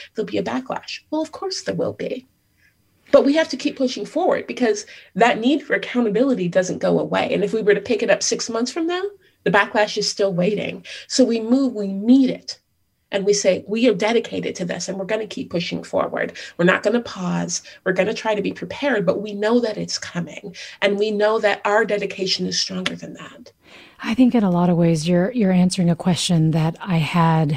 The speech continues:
Speaker 2: when I read an interview that you gave to the Washington Post, where you said you recognize that white supremacy will outlive you.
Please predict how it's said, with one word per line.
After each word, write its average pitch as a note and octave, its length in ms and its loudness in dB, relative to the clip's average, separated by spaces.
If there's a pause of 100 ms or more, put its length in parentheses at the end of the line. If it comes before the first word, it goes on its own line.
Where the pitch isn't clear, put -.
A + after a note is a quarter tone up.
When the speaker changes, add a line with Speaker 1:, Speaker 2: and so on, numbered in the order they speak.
(140)
Speaker 2:
when F3+ 160 4
I F3 80 6
read F3+ 180 2
an F3 100 4
interview E3 420 4
that E3 100 -2
you D#3 160 -4
gave D3 400 -2
to - 100 -20
the E3 100 -2
Washington D#3 540 0
Post, D#3 520 0 (600)
where G3 120 6
you F#3 80 8
said F3+ 280 2
you F#3+ 80 4
recognize E3+ 640 2
that E3+ 120 -2
white E3 360 2
supremacy D3+ 760 2
will D#3 480 4 (100)
outlive E3 460 -2
you. B2 400 -6